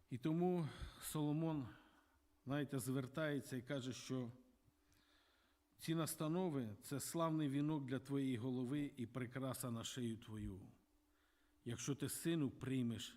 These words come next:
їх, якщо ти зрозумієш настанови свого батька. Тоді час був, знаєте, час непростий, тоді люди ходили з мечами, тоді кров лилася рікою,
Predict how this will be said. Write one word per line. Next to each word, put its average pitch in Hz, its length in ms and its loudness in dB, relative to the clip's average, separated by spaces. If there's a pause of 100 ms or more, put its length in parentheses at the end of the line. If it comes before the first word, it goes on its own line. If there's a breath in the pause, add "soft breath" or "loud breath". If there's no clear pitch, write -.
(140)
їх, 101 380 -12 (1200 loud breath)
якщо 123 320 -2
ти 151 140 0
зрозумієш 139 920 0 (100)
настанови 123 640 -2
свого 120 340 -4
батька. 117 420 -6 (760 loud breath)
Тоді 156 260 0
час 196 380 2
був, 131 340 0 (160)
знаєте, 143 500 0
час 165 340 -2
непростий, 147 600 -2
тоді 127 260 0
люди 139 260 2
ходили 135 460 0
з 107 80 -4
мечами, 127 540 -2 (1200 loud breath)
тоді 147 380 0
кров 170 720 0
лилася 156 560 0
рікою, 135 540 0